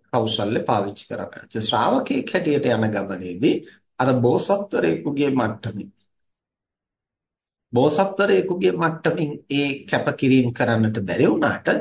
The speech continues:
හැබැයි ශ්‍රාවකයෙක් හැටියට යන අපි හැමදෙනාටම අර දෙපස්සමත් අවශ්‍යයි. මොකද මම බුදු වෙන්නට නෙමෙයි, සම්මා සම්බුදු වෙන්නට නෙමෙයි යන්නේ. ඒ නිසා මට අමුතුවෙන් පිරිවරක් හදන්න අවශ්‍යතාවයක් නැහැ. මගේ ගුණධම් ටික වඩා ගත්තාම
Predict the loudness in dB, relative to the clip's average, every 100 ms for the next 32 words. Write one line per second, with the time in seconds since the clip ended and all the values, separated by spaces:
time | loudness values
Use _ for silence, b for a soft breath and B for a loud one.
0 | B B _ 0 4 4 2 0 0 2
1 | 2 0 -2 -2 0 0 0 0 0 -2
2 | -4 -4 -6 -4 -2 0 0 -2 -2 -4
3 | -6 _ -2 0 0 0 0 0 -2 -2
4 | -2 2 2 0 -6 -10 -16 _ _ _
5 | _ _ _ _ _ _ -6 0 4 4
6 | 2 B B -4 0 0 2 2 2 -2
7 | -4 -6 -4 -4 -4 -4 0 0 0 -2
8 | -2 2 2 2 -2 -2 -2 0 -2 -4
9 | -4 -4 -2 -2 -2 -4 -4 -4 -2 0
10 | 0 0 0 0 0 -2 -2 0 -2 -4
11 | B B -6 -2 -2 -2 -2 0 0 -2
12 | -6 -6 -6 -4 -2 -2 -4 -8 -4 -2
13 | 0 0 -2 -4 -2 0 2 2 2 -2
14 | -2 -2